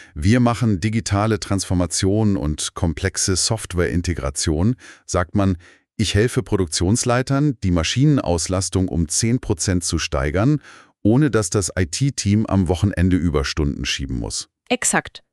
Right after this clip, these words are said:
Speaker 2: Das ist sofort greifbar für das Gehirn.
Speaker 1: Und wenn dieses Fundament steht, wie verwalte ich dann hunderte solcher Kontakte in einer Pipeline, ohne komplett den Überblick zu verlieren?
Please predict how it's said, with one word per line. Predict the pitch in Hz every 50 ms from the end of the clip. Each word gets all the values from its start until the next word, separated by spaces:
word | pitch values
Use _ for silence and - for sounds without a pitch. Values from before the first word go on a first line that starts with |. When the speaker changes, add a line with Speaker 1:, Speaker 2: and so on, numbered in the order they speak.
| _ _ _ _ -
Speaker 2:
Das | - 226 -
ist | 240 214 - -
sofort | 302 277 - - - 294 311 - - -
greifbar | 190 190 190 196 190 - - - 143 131
für | - - 165
das | 143 143 - -
Gehirn. | - 165 156 143 147 139 127 131 - _ _ _ -
Speaker 1:
Und | 98 95 85 - -
wenn | 73 73 92 113 117
dieses | 123 117 120 110
Fundament | - - 104 92 85 80 82 92 120 -
steht, | - - 123 139 156 - - _ _ _ _ _ _ _
wie | - 82 85 104 143 175
verwalte | - - 147 110 107 107 117 - 117
ich | 107 -
dann | - 101 98 101 101 95 - _ - - - -
hunderte | 123 147 151 139 127 - 113
solcher | 85 92 92 95 - 90
Kontakte | - - 85 78 - 95 - - - 90
in | 73 90
einer | - 76 87 85 -
Pipeline, | - - 120 123 - 73 65 60 57 - - _ -
ohne | 90 87 85 76
komplett | - 90 82 - - 95 90 -
den | 92 85 -
Überblick | 135 139 151 - 69 69 - -
zu | - 73
verlieren? | - 82 71 67 65 55 55 -